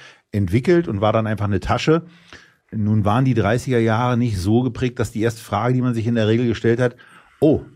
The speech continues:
kaufe ich nicht mal eine Handtasche?“ Ja, das war nicht die Fragestellung. Weder in Frankreich noch in Resteuropa. Da hatten, haben die Leute sich um andere Sachen gekümmert. Das hat sich auch in die vierziger Jahre reingezogen.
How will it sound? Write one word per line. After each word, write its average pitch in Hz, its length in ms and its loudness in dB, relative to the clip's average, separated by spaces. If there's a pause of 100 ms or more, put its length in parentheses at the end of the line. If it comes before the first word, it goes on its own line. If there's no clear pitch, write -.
(120)
kaufe 117 260 2
ich 117 60 -6
nicht 120 100 0
mal 117 100 2
eine 113 120 0
Handtasche?“ 104 400 -4 (680)
Ja, 131 220 -4
das 98 180 -2
war 110 140 2
nicht 131 280 2
die 131 60 -4
Fragestellung. 120 640 0 (300)
Weder 123 280 4
in 113 100 2
Frankreich 151 640 0
noch 131 220 2
in 123 80 0
Resteuropa. 156 800 0 (340)
Da 104 180 0
hatten, 127 300 -2
haben 131 160 0
die 131 60 0
Leute 127 240 4
sich 123 100 0
um 127 80 0
andere 143 240 2
Sachen 95 180 2
gekümmert. 80 300 -2
Das - 160 -2
hat - 140 -2
sich 120 140 -8
auch 117 120 -2
in 120 80 0
die 110 80 -2
vierziger 123 380 -2
Jahre 85 240 -2
reingezogen. 71 560 -10